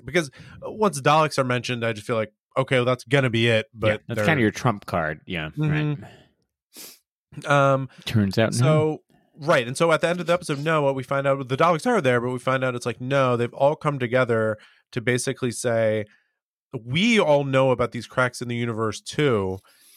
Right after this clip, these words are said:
Speaker 1: and we're banding together." And the Doctor's like, "Oh, and you, you're all gonna help me solve this." He's like, "No, you're the problem.
Speaker 2: Yeah,
Speaker 1: You're
Speaker 2: you're
Speaker 1: gonna
Speaker 2: the bad
Speaker 1: destroy
Speaker 2: guy.
Speaker 1: the universe, and we're all here to stop you."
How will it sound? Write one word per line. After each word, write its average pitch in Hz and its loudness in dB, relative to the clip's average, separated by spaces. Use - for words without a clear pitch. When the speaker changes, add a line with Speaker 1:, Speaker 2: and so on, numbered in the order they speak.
Speaker 1:
and 113 -2
we're 143 0
banding 127 0
together." 107 0
And 101 -12
the 104 -4
Doctor's 107 -2
like, 101 -8
"Oh, 110 2
and 113 -4
you, 123 -8
you're 127 0
all 139 4
gonna 113 -4
help 135 -4
me 127 -4
solve 143 0
this." 113 -6
He's 110 -10
like, 113 -4
"No, 127 0
you're 131 0
the 147 0
problem. 131 0
Speaker 2:
Yeah, 120 2
Speaker 1:
You're 117 2
Speaker 2:
you're 190 2
Speaker 1:
gonna 147 4
Speaker 2:
the 131 -2
bad - 2
Speaker 1:
destroy 139 0
Speaker 2:
guy. 135 2
Speaker 1:
the 120 -2
universe, 117 -2
and 101 -8
we're 131 0
all 120 2
here 120 -4
to 107 -12
stop - 0
you." 95 -6